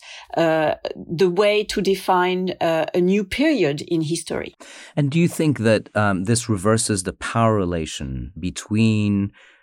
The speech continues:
Speaker 2: human beings and, uh, the environment we inhabit and, and, and planet Earth? In other words,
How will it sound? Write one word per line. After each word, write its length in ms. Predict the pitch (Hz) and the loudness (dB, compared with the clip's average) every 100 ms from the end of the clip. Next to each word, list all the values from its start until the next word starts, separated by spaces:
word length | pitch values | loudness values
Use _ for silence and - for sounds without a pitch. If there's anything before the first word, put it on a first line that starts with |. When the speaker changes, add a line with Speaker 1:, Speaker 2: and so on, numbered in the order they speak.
| - | -4
Speaker 2:
human 380 | 131 117 104 | 2 4 4
beings 720 | 92 104 98 90 82 82 78 - | 2 2 0 0 -2 -4 -4 -8
and, 600 | - 90 90 87 87 82 - - | -8 -6 -4 -2 -2 -4 -8 -10
uh, 160 | 73 | -10
the 120 | 80 | -6
environment 680 | 87 85 90 85 82 82 78 | -6 -2 -2 -2 -2 -4 -6
we 160 | 82 78 | -8 -8
inhabit 500 | 76 80 85 71 71 | -6 -6 -6 -8 -10
and, 240 | 80 82 | -10 -10
and, 200 | 85 80 | -10 -10
and 180 | - 82 | -10 -12
planet 300 | - 82 80 - | -8 -6 -6 -8
Earth? 260 | 80 73 | -10 -6
In 100 | 107 | 0
other 200 | 117 117 | 2 2
words, 440 | 110 107 101 87 | 2 2 2 -2